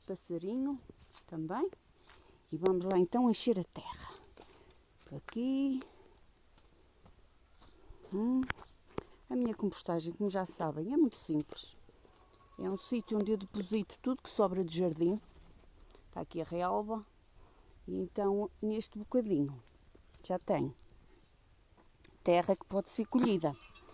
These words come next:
E então é assim que eu faço. Pego na pá, venho aqui, começo assim a, a gra-, a esgravatar por baixo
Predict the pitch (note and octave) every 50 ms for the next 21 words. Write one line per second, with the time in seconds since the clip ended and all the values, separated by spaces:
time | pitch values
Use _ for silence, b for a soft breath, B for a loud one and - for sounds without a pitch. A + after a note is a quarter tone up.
0 | B B B B B B B F#3 F3 F3+ F3 F3 G#3+ A3 A#3+ A#3+ - - C4+ C#4+
1 | - D#4 - - - B2+ C3+ - - - - - - E3+ E3 E3 E3+ D#3+ - -
2 | - D#3 D3+ D#3+ E3+ F#3+ A#3 E4 F#4 - - - - _ - - - B B B
3 | B B B B B B - - E3+ E3+ E3+ D#3+ D#3 - - - E3 E3+ F3+ G3
4 | C4 E4+ A4 - - - - - - G3+ G3+ G3 - F#3+ F3+ - G3 G3 F#3+ F#3
5 | F3+ F3 E3+ - B B B B B B B B B B B _ - - F3 D#3+
6 | E3 D#3+ - - E3 E3 E3 F3+ E3 D#3+ D3+ D#3 D3 - - D#3 D3 D3+ D3+ D3+
7 | - - G3 G3+ F3+ D#3 D#3 D3+ D3+ D#3 D#3 D3 - - - A3+ C4